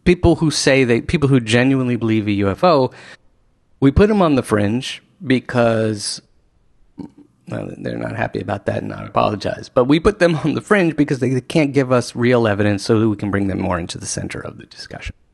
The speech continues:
There's an excellent B B C docu-, uh, yeah, not a documentary. Anyway, there's a B B C podcast, um, that I just listened to about, um, how the theory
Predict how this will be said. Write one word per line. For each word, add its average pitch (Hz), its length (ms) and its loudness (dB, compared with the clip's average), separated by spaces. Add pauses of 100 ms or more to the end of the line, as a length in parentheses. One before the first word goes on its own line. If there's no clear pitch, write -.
(920)
There's 120 120 -4
an 127 140 -2
excellent 143 440 0
B 127 120 2
B 120 120 0
C 113 200 -6
docu-, 107 380 -6
uh, 101 300 0 (260)
yeah, - 160 0 (640)
not - 100 -20
a - 40 -18
documentary. 110 460 -6
Anyway, 143 200 2
there's 127 200 2
a 131 40 2
B 143 140 2
B 139 80 -2
C 127 140 -2
podcast, 120 560 0 (600)
um, 107 480 -4
that 107 120 0
I 107 100 2
just 110 200 -4
listened 117 280 -2
to 113 360 2 (300)
about, 110 680 0 (260)
um, 107 420 -4 (140)
how 123 480 -2 (1300)
the 123 460 2
theory 151 720 -2